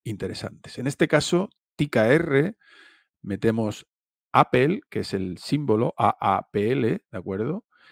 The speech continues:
Y nos da esta primera, eh, descripción general, que veis que tenemos aquí la pestaña de descripción, descripción general, después tenemos noticias, finanzas, valoración, etcétera. Pero con la descripción general nos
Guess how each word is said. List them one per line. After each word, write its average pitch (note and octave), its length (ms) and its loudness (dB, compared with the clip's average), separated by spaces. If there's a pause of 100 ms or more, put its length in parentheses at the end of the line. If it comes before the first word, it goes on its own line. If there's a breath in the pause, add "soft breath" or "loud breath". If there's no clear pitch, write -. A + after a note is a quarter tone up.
(160 soft breath)
Y F#3 280 0
nos G#2 220 -8
da A2 360 0 (340)
esta B2+ 500 -2
primera, G#2 680 -4 (100)
eh, F#2 400 -6
descripción A2+ 720 -2
general, G#2+ 500 0
que - 140 -8
veis G#2 240 -6
que G#2 160 -8
tenemos G#2+ 460 -8
aquí A#2+ 340 -4
la A2 140 -4
pestaña A2 480 -4
de A#2+ 80 -2
descripción, G2 580 -6 (100)
descripción G#2 520 -6
general, C#3+ 400 4
después - 240 -6
tenemos F#2+ 340 -10
noticias, C#3+ 560 -2
finanzas, G#2 580 -4
valoración, F#2+ 600 -8
etcétera. - 400 -14 (560 loud breath)
Pero E3+ 260 12
con C3 180 6
la A2+ 140 6
descripción A2 580 -4
general B2+ 460 -2
nos G#2 380 -10